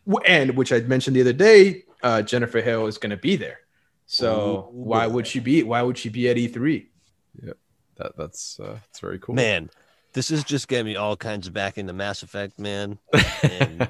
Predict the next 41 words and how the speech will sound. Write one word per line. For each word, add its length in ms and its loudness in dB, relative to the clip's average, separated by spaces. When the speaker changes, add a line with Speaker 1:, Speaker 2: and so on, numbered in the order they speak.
Speaker 2:
if, 240 -8
Speaker 1:
I, 60 4
I 100 2
Speaker 2:
if 40 4
Speaker 1:
will 160 8
say 260 6
this. 500 4
I 60 -4
will 200 0
say 200 2
this. 360 -2
Like, 360 -2
this 260 2
has 120 2
obviously 440 6
gotten 440 2
BioWare, 600 4
you 100 -4
know, 260 -4
gotten 260 2
in 80 -2
everyone's 520 0
good 200 -2
graces, 380 -2
right? 240 4
Speaker 2:
Good 140 -4
Speaker 1:
It's 80 -12
har-, 120 4
Speaker 2:
graces. 160 -10
Speaker 1:
hard 220 6
to 80 2
fuck 300 0
this 200 -8
up. 300 -2
However, 460 0
like, 440 2
do 120 -6
you 80 4
guys 280 8
think, 260 2
like, 400 0